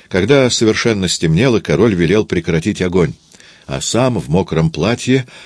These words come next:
прилег на плаще у сторожевого огня. Победа шведов еще далеко не была решительную.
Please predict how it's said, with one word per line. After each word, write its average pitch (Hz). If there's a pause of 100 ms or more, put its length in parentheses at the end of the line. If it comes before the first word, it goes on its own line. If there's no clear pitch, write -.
(120)
прилег 87
на 104
плаще 92
у 90
сторожевого 73
огня. 64 (2250)
Победа 156
шведов 160
еще 147
далеко 151
не 151
была 135
решительную. 80